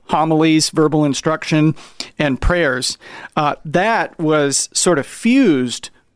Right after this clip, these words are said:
with, uh, the breaking of the bread, the actual celebration of the Lord's Supper.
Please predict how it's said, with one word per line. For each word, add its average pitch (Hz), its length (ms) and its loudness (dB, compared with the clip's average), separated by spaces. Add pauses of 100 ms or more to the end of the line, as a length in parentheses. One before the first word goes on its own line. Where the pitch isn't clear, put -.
with, 156 580 0 (340)
uh, 135 380 -2 (100)
the 151 120 -2
breaking 160 400 0
of 123 80 -6
the 143 80 -6
bread, 170 400 0 (180)
the 147 120 2
actual 147 360 -2
celebration 139 1000 0
of 135 440 -2
the 147 100 0
Lord's 135 340 0
Supper. - 480 -4